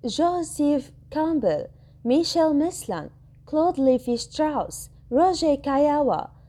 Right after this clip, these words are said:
جواشيم واش، جون هيك، روبرت جارلز زاهينر، جيمس هيلمان. ثانيًا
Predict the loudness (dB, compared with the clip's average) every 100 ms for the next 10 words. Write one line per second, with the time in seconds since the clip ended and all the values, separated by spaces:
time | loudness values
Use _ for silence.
0 | -20 -20 -20 -14 -8 0 2 2 0 0
1 | 2 2 0 0 -2 -4 -14 -16 -10 -2
2 | 2 4 2 -4 -2 -2 -2 -8 -20 -20
3 | -20 -20 -10 0 0 4 2 2 2 2
4 | 2 0 -4 -12 -6 0 0 0 -4 -6
5 | -6 -10 -16 -20 -20 -12 -2 0 0 -2
6 | -6 -12 -16 -6 0 2 2 -2 -6 -10
7 | -20 -20 -20 -20 _ _ _ _ _ -20
8 | -20 -20 -20 -2 0 4 4 2 0